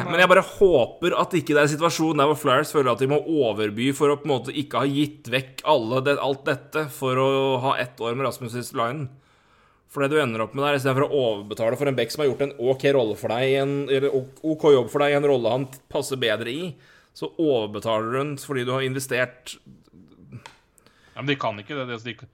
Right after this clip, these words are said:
Speaker 1: de kan
Speaker 2: Nei.
Speaker 1: ikke neste år, hva snakker vi om da? Betale nærmere fireogtjue millioner på de fire beste bekka sine.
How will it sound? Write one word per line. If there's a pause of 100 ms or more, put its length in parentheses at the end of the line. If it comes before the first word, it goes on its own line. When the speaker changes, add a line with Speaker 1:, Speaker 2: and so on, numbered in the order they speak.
(340)
Speaker 1:
de
kan
Speaker 2:
Nei.
Speaker 1:
ikke
neste
år, (1120)
hva
snakker
vi
om
da? (1300)
Betale (480)
nærmere
fireogtjue
millioner
på
de
fire
beste
bekka
sine.